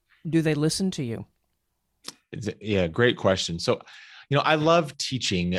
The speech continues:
Speaker 2: Uh, I also, in addition to being an advisor here at Blue Barn Wealth, I also teach at Utah Valley University.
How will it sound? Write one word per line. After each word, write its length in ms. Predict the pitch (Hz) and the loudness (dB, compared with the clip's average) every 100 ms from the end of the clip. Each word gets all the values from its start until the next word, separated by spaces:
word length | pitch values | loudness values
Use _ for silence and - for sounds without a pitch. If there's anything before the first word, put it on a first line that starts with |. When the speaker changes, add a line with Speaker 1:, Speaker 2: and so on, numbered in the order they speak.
| - | -2
Speaker 2:
Uh, 280 | 104 95 95 | 0 2 2
I 120 | - 120 | 4 4
also, 640 | 131 - 139 120 107 - | 4 4 2 4 2 -2
in 140 | 135 131 | -2 0
addition 420 | 113 143 143 123 | 2 2 2 -2
to 100 | 120 | -2
being 260 | 117 113 | 0 0
an 80 | 107 | -2
advisor 420 | 95 98 107 101 | -2 0 0 0
here 160 | 110 104 | -2 -2
at 100 | - | -2
Blue 100 | 107 | -4
Barn 220 | 98 95 | -4 -2
Wealth, 320 | 101 117 120 | 2 2 2
I 120 | - 78 | -2 -2
also 500 | 107 - 104 98 87 - | -2 0 -2 -2 -6 -6
teach 400 | 151 123 - - | -4 -4 -6 -4
at 140 | 92 | -2
Utah 280 | 98 107 98 | 0 0 0
Valley 240 | 95 98 | 2 2
University. 640 | 92 87 87 87 - 73 | 0 -4 -4 -6 -6 -10